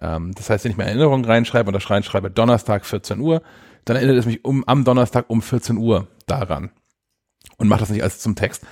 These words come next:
Manchmal, das ist genau wie Siri, funktioniert das nicht. Da ist, wird dann dieses Donnerstag vierzehn Uhr zum Text dieser Benachrichtigung. Was ich gestern gemerkt habe, ist, dass, ähm, Erinnerung auf dem Mac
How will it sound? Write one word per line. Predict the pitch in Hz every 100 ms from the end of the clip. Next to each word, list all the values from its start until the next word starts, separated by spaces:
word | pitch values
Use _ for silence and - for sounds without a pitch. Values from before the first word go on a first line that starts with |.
| -
Manchmal, | - 190 - 202 196
das | 131
ist | 107
genau | 107 98
wie |
Siri, | 98 180 190 190
funktioniert | - 123 104
das | -
nicht. | 196 - -
Da |
ist, | 107 -
wird | 135
dann | 123 110
dieses | 110
Donnerstag | - 123 113
vierzehn | 113 -
Uhr | 113
zum | - 92 78 _
Text | - 190 - -
dieser | 160 165 170 - -
Benachrichtigung. | 147 143 151 147 147 143 147 - - - - - -
Was | 123 113
ich | 104
gestern | 214 220 165 113
gemerkt | 95 95 -
habe, | 110 98 98
ist, | 120 - - - -
dass, | - 117 120 -
ähm, | 117 117 113 113 110 104 104 _
Erinnerung | - 107 120 156 143
auf | 113 113
dem | 110 101
Mac | 104 180 -